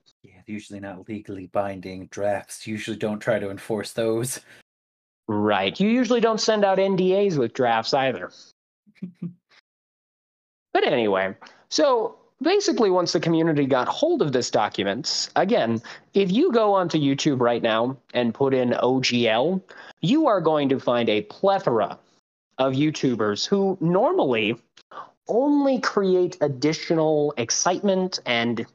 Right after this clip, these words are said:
Speaker 2: you know, interest in the Dungeons and Dragons brand,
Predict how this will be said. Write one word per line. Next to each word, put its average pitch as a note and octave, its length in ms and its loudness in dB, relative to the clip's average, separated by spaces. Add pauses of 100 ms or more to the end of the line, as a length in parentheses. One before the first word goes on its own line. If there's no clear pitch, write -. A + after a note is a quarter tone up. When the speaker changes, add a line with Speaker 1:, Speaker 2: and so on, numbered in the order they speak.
(140)
Speaker 2:
you E3 100 2
know, - 140 0 (680)
interest G3 720 -2 (380)
in F#3+ 280 2
the D#3+ 100 2
Dungeons C#3+ 440 2
and A#2 100 0
Dragons A2 380 0
brand, F3+ 480 -2